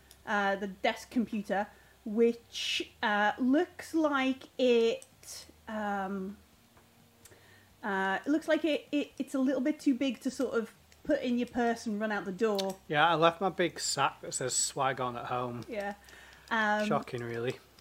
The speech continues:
Speaker 1: And then also, um, it also looks like it, it's like a cloud-based computer as
Speaker 2: Mm-hmm.
Speaker 1: well. So
Speaker 2: Yeah, we checked it out last time.
Speaker 1: Yeah.
Speaker 2: I only found work stuff on it. I failed to data gin it.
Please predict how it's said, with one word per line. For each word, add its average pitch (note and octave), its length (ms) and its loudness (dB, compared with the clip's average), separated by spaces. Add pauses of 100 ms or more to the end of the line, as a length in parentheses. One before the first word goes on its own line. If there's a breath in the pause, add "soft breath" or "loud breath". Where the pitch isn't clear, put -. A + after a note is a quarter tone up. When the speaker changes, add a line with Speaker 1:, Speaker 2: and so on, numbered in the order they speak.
(160)
Speaker 1:
And B3 180 2
then B3+ 240 2 (200)
also, C4+ 880 4
um, A3 800 2 (340)
it B3 120 4
also C4+ 300 2
looks C#4 220 0
like C4 220 0
it, B3 160 0 (160)
it's B3 200 -4
like A#3 180 -2
a A#3+ 60 0
cloud-based G3 720 -2
computer F#3 400 -8
as F3+ 60 -4
Speaker 2:
Mm-hmm. F3+ 100 -2
Speaker 1:
well. F3 180 0
So G#3 200 -6
Speaker 2:
Yeah, F#3+ 200 10
we F3 120 2
checked A3 280 -2
it E3+ 60 0
out A2+ 160 4
last A#2+ 240 -2
time. A2+ 280 -2
Speaker 1:
Yeah. E3 160 -2
Speaker 2:
I C3+ 160 0
only D3+ 160 0
found B2 280 0
work A#2 240 -4
stuff - 260 -12
on A#2 120 -8
it. A#2 40 -2
I A#2 80 -4
failed B2 340 -6
to B2 100 -12
data A2+ 340 -10
gin A#2+ 200 -12
it. A#2 140 -8